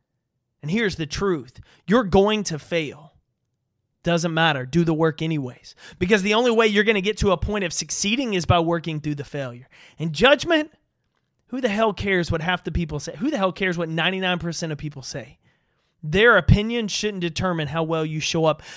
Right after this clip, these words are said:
because they don't have to live with the results of your work or your lack of work. You do. So you wanna let someone that has no skin in the game, that doesn't live with the results of your choices,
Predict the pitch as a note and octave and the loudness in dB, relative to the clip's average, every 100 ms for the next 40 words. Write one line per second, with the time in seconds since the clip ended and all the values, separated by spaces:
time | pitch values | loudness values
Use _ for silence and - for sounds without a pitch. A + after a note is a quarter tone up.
0 | - G3 A#3 A#3+ D#3 G3 B3+ C4 B3 A3+ | -6 0 4 4 6 6 10 8 8 2
1 | A3+ A3+ G3 G3+ G#3+ G#3+ G#3 F3+ F3 E3+ | 2 2 2 2 4 2 2 -2 0 0
2 | C#3 G#3+ F#3 - F3+ D#3+ E3 D#3+ D#3 F#3+ | 6 6 6 2 -4 -2 0 0 4 8
3 | C#4+ - - - E3 D#3+ D#3 D3+ E3 D#3+ | 8 6 -14 -4 -2 0 0 2 2 2
4 | D#3+ C#3 C3+ A#2 _ - - _ _ _ | -2 -6 -8 -12 _ -20 -20 _ _ _
5 | _ _ C#3+ E3+ D3+ C3 - - _ _ | _ _ -2 0 0 -2 -10 -20 _ _
6 | _ _ _ _ _ _ _ _ _ - | _ _ _ _ _ _ _ _ _ -2
7 | F#3 G3+ B3 G#3 G#3+ G#3 - G3+ G#3+ G#3+ | 2 4 6 6 6 4 2 2 2 0
8 | G3 E3 F#3+ E3+ F#3 F3+ - G3 F#3 E3+ | 0 0 0 0 -2 -4 -4 -2 -2 -2
9 | F#3 F#3 F3+ - - _ F3 E3 D3+ G#3 | -2 -2 -2 -6 -16 _ -4 0 4 4
10 | G3+ G3+ F#3 F#3 F#3 - D#3+ E3 D#3+ F#3+ | 4 2 4 4 2 0 0 2 2 0
11 | - E3 D3+ F3+ E3+ - F3 F3+ G3 F#3 | 0 -4 2 2 2 2 2 0 0 -4